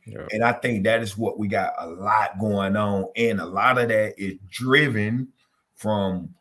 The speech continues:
Speaker 2: from, from, from parents, from families, their loved ones. So it's a lot within this thing. Like, the layers are, are, are, are, are big. So for us to just point the fingers at kids that they hungry, boom, boom, boom,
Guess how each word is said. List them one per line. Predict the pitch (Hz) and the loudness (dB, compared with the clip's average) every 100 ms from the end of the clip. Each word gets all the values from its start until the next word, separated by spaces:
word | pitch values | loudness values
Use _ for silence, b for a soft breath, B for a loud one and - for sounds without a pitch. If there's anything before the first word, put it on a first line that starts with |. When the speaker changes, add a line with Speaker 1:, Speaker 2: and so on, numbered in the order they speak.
| _ - | _ -12
Speaker 2:
from, | - 101 95 90 - | -4 -2 0 -4 -6
from, | - 82 | -6 -6
from | - 80 | -8 -8
parents, | - 117 123 131 135 | 0 2 2 0 -4
from | - 82 | -6 -10
families, | - 113 117 127 120 | 0 2 2 2 -2
their | 92 87 80 78 | -2 -4 -6 -10
loved | 90 107 139 127 127 | -2 8 10 10 6
ones. | 123 127 123 120 B B | 0 0 -2 -4 B B
So | - 117 - | 0 0 2
it's | 139 - | 2 4
a | 110 92 | 2 -2
lot | 90 95 113 123 127 - | -4 -2 4 6 4 2
within | 110 104 - 117 113 | -2 -2 0 2 2
this | 107 101 - | 2 0 -4
thing. | - 107 104 98 | -2 0 0 0
Like, | 92 95 90 | 0 -2 -4
the | 90 | -4
layers | 95 113 131 120 101 | 0 2 2 0 -2
are, | 95 85 - _ _ | -4 -6 -12 _ _
are, | 92 98 - | -2 0 0
are, | 95 - | 0 2
are, | 98 | 0
are | 92 92 | 0 -2
big. | 80 113 131 127 101 | -2 2 2 2 0
So | - 110 101 98 b b _ - | -2 -2 0 -2 b b _ -4
for | 113 113 147 | 2 4 4
us | 147 | 0
to | 127 | -4
just | 104 123 98 | -2 -2 -2
point | - 120 120 - | -4 -2 -2 -4
the | 101 | -6
fingers | - 120 110 104 | 0 2 2 0
at | 95 85 | -4 -6
kids | - 117 113 | -4 -2 0
that | 98 98 | -2 -2
they | 104 | -2
hungry, | 101 117 113 101 | 0 0 0 -2
boom, | 104 117 | 0 0
boom, | 104 107 | 0 0
boom, | 113 117 | 2 2